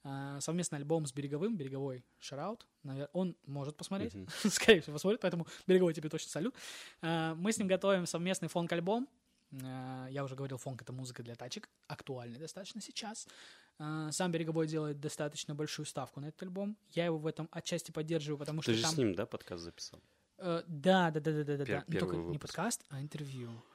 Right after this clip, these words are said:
Speaker 2: Ой,
Speaker 1: У нас
Speaker 2: простите,
Speaker 1: интервью. Мы,
Speaker 2: простите.
Speaker 1: мы не болтаем на всякие там разные темы.
Speaker 2: Про
Speaker 1: Мы
Speaker 2: локти, да,
Speaker 1: задаем
Speaker 2: например?
Speaker 1: конкретные
Speaker 2: Конкретный
Speaker 1: вопросы.
Speaker 2: вопрос,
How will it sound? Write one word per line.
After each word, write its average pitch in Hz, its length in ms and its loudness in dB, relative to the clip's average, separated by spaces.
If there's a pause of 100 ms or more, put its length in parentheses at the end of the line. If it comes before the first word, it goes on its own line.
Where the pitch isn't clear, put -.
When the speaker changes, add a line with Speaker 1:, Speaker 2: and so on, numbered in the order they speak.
(300)
Speaker 2:
Ой, 127 480 6 (200)
Speaker 1:
У 147 100 -4
нас 151 140 4
Speaker 2:
простите, 190 520 2
Speaker 1:
интервью. 170 400 0
Мы, - 0 -
Speaker 2:
простите. 127 500 4 (200)
Speaker 1:
мы 220 140 2
не 226 100 4
болтаем 180 480 0
на 139 60 -6
всякие 139 320 -6
там 143 120 -4
разные 143 240 -4
темы. 254 540 -2
Speaker 2:
Про - 160 6
Speaker 1:
Мы 92 40 10
Speaker 2:
локти, - 260 6
да, 92 80 2
Speaker 1:
задаем 165 340 6
Speaker 2:
например? 151 60 0
Speaker 1:
конкретные 170 640 2
Speaker 2:
Конкретный 107 320 0
Speaker 1:
вопросы. 185 440 4
Speaker 2:
вопрос, - 140 -8